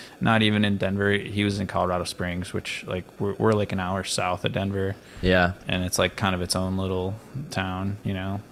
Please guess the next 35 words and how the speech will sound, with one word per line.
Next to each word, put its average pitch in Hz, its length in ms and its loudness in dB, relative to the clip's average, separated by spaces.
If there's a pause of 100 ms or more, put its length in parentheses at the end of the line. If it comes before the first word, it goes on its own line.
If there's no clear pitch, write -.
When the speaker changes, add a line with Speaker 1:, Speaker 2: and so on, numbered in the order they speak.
(140)
Speaker 1:
but 101 260 -2 (540)
Speaker 2:
I 101 60 4
used 110 240 6
to, 98 160 8
I 87 120 8
used 107 200 6
to 90 80 4
submit 90 380 2
all 87 160 6
the 80 80 4
time 87 380 2
back 90 360 0
in 90 60 0
the 82 80 2
day. 85 160 6
I 85 40 6
used 87 180 2
to 85 60 -2
make, 80 200 0
like, 80 160 2
little 82 160 4
shorts 78 320 4
with 82 80 2
my 85 100 4
friends 85 320 4
in 80 120 -2
Buffalo 87 420 6
and 87 100 2
stuff 90 320 4
and, 85 80 0
like, 80 160 0
all 82 120 4
the 82 60 2
surrounding 85 380 2
areas. 92 540 4